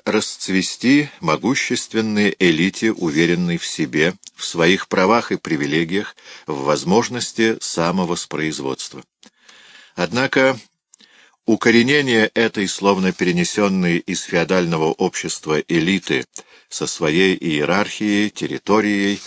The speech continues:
и двором, входило во все большее противоречие с другой стороной политики власти,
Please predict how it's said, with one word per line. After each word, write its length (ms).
и 140
двором, 580
входило 480
во 100
все 240
большее 520
противоречие 1000
с 160
другой 400
стороной 560
политики 560
власти, 500